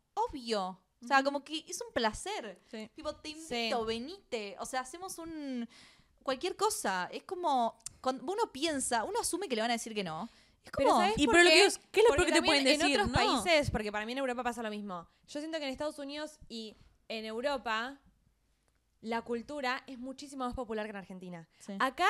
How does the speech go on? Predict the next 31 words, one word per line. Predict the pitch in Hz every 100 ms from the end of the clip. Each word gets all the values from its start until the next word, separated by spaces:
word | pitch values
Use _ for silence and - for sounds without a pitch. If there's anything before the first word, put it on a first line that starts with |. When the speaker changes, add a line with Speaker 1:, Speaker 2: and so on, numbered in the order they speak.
| 494
Speaker 3:
por | 254 240
más | 339
de | 381
que | 247
se | 233 220
quieran | 277 302
hacer | 202 247
los | 262 -
que | 190
no, | 190 220 302
Speaker 1:
Sí. | 220
Speaker 3:
todo | 302
lo | 262
cultural | 196 196 214
es | 233
bastante | 202 196 185
snob. | 175 170 - - _ _
Speaker 1:
Sí, | - 170
obvio. | 160 165 - -
Speaker 3:
Y, | 254 247 -
y | 262
si | -
Speaker 2:
Sí. |
Speaker 3:
vos | 277 -
querés | 339 349
que | 311
te | 262
inviten | 254 262 269
a | 262 240 202 185 - - -
tal | 254
lugar, | 254 247 254 254 269